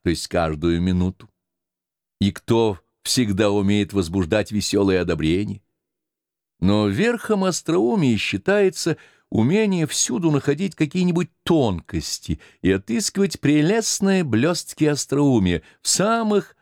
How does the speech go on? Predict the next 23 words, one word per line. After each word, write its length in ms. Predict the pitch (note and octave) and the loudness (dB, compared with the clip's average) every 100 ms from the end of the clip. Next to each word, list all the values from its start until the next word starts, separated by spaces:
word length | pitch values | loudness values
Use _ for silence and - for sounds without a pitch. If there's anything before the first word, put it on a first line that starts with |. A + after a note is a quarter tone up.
| _ | _
обыденных 600 | - C#3+ C#3+ B2 A#2 G#2 | -2 2 2 2 0 0
предметах. 720 | - F#2+ D#2+ D2 - D#2 - _ _ _ _ _ _ _ _ - | 0 0 0 -4 -4 -14 -18 _ _ _ _ _ _ _ _ -2
Я 280 | G3 G3+ D#3+ | 0 2 0
знаю 400 | A2+ D3+ C#3+ B2+ | 0 2 2 0
и 40 | |
таких 540 | G#2+ A#2+ - A#2 A#2 | 0 -2 0 0 0
людей, 480 | B2 B2 A2 B2 A2+ - _ _ - | 0 0 2 2 0 -6 _ _ -8
которые 320 | F2 F2+ F2+ | -2 2 0
с 100 | - | 0
успехом 640 | F#2 - A2 G#2+ G#2 F#2+ F2+ | -2 0 -2 0 0 0 2
вводили 420 | F#2+ E2+ G#2+ G2+ | 0 0 0 2
в 100 | F#2+ | 2
разговор 480 | F#2+ E2+ F#2+ G2+ F#2+ | 0 0 2 2 2
неодушевленные 1040 | G2 F#2+ F#2+ - F#2+ F#2 G#2+ G#2+ G2 F#2 | 0 0 -4 0 2 2 2 0 0 0
предметы 840 | - F2+ D#2 D#2+ D#2+ F2+ - D3 D3 _ _ _ _ _ - | 0 -2 0 0 2 0 -2 -4 -4 _ _ _ _ _ 0
и 100 | F#2+ | 2
заставляли 640 | G#2+ - A#2+ G2+ A#2 A#2 | 2 0 -2 0 0 0
говорить 460 | G2 G2+ G2+ A2+ - | 0 2 0 -2 -2
вместо 380 | F#2+ G2 - F#2 | 0 0 -2 -2
себя 300 | - G2 G2+ | 0 0 0
свои 360 | - G2+ G#2 - - - | 0 0 0 -4 -14 -2
вышитые 640 | G2 C#3+ - F#2+ F2+ E2 | 2 2 0 -2 0 0
кафтаны, 840 | D#2+ F2 - - - A#2 E3+ E3 | 0 -4 -6 -10 -2 -2 0 -6